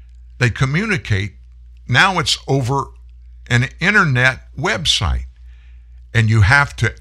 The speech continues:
ask to be included in it. And if you get in it, what you do is you share the stories, the things that you're going to talk about,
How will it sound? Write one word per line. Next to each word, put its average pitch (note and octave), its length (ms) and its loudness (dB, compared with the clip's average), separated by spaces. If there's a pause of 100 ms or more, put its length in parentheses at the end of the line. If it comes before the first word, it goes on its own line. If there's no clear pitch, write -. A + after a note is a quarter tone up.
ask F3+ 420 2
to D#3 100 -6
be D#3 180 -4
included C3+ 560 -4
in B2 160 0
it. E2 160 -2 (1200)
And B2 100 2
if B2 160 -2
you A#2+ 100 -2
get D3+ 260 2
in E3 160 0
it, D3 140 -4
what A#2 240 -2
you A#2 80 -2
do D3 240 -2
is A2 180 0
you A2 120 2
share D#3+ 440 2
the D3 140 -2
stories, C#3+ 580 0
the A#2 100 -4
things C#3+ 320 -4
that A2+ 220 -2
you're C3 140 -2
going B2+ 320 -2
to G2+ 60 -2
talk B2+ 340 -4
about, G#2+ 320 -2